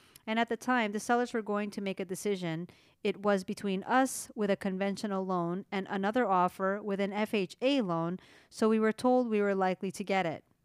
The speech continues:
However, we did not get the house and were told that it was because the other offer waived inspection.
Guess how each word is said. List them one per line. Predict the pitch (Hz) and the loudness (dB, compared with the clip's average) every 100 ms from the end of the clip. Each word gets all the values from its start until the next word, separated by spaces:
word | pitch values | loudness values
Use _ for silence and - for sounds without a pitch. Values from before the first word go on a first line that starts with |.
| _ _ - | _ _ -8
However, | 233 226 262 214 185 180 214 | 2 6 6 6 2 2 -2
we | 202 | 0
did | 233 214 | 2 2
not | 220 226 - | 2 2 0
get | 202 185 | -4 -2
the | 185 | -2
house | 180 170 135 170 | 0 0 -2 -4
and | - 202 | -4 0
were | 196 | 0
told | - 214 214 | 0 0 0
that | 196 190 | 0 0
it | 208 | 0
was | 220 - | 0 -2
because | 233 208 196 | -4 -2 -2
the | 202 202 | -2 -2
other | 226 247 | 0 2
offer | 220 208 - 208 | 4 2 2 -2
waived | 185 220 247 190 | 0 0 0 -2
inspection. | 170 - 175 - 170 151 | -6 -4 -6 -4 -6 -4